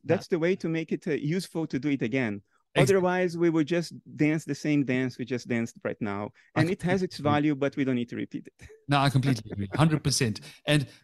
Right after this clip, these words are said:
Speaker 1: there's so many questions I actually do want to ask you, but because we had to reschedule this meeting around my South African, the problems with poli-, politics down here and, and the fact that it's, what's the time now? It's eleven P M. Um, I,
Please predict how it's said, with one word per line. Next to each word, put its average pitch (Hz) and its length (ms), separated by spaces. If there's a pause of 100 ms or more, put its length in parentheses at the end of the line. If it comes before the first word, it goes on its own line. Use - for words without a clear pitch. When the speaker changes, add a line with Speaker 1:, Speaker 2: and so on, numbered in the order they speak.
Speaker 1:
there's 175 180
so 233 160
many 240 140
questions 175 420
I 139 120
actually 139 220
do 165 160
want 135 260
to 120 80
ask 104 340
you, 95 180
but 120 160
because 196 400 (340)
we 147 180
had 160 180
to - 80
reschedule 170 480
this 156 180
meeting 127 300
around 117 260
my 113 140
South 123 200
African, 135 520 (260)
the - 60
problems 147 580
with 117 220
poli-, 123 220 (120)
politics 160 520
down 120 240
here 113 160
and, 101 240 (340)
and 113 140
the 117 40
fact 147 300
that 127 100
it's, - 340 (360)
what's 110 140
the 113 80
time 101 260
now? 101 80
It's - 160
eleven 143 540
P 139 280
M. 120 240 (440)
Um, 117 500
I, 151 140